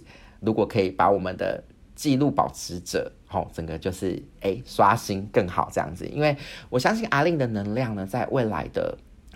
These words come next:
专辑面，或是说整个他的个人特色，应该是会，也是有一个举足轻重的一个代表性了。因为其实阿令的歌声出来，其实大家都已经知道是他了，就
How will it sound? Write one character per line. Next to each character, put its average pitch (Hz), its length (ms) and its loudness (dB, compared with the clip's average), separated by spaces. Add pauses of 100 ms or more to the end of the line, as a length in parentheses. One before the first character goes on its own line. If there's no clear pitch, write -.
专 120 240 0
辑 85 160 -6
面， 87 220 -4
或 92 100 -4
是 90 140 -6
说 85 320 -2 (300)
整 92 160 -6
个 - 200 -6
他 95 160 -4
的 87 320 -4
个 107 140 2
人 87 100 -4
特 90 120 -8
色， 98 140 -2
应 113 140 -6
该 104 160 0
是 101 160 -8
会， 98 380 0
也 - 100 -10
是 107 200 -4
有 92 100 0
一 90 40 -2
个 90 120 -6
举 95 160 -10
足 92 140 -8
轻 123 280 -4
重 123 300 0
的 90 220 -4 (320)
一 120 100 -6
个 92 100 -4
代 104 160 0
表 - 160 -8
性 90 220 -10
了。 - 100 -8
因 113 140 -4
为 110 100 -2
其 101 160 -6
实 - 320 -6 (540)
阿 92 200 -2
令 104 200 -2
的 90 300 -4
歌 101 180 2
声 95 380 -6 (100)
出 120 300 -4
来， 73 180 0
其 - 100 -8
实 90 60 -8
大 95 140 0
家 85 160 -4
都 87 160 -2
已 87 40 -6
经 85 140 -8
知 - 80 -8
道 76 80 -2
是 - 220 -8
他 67 320 -8
了， - 180 -8 (340)
就 87 400 -2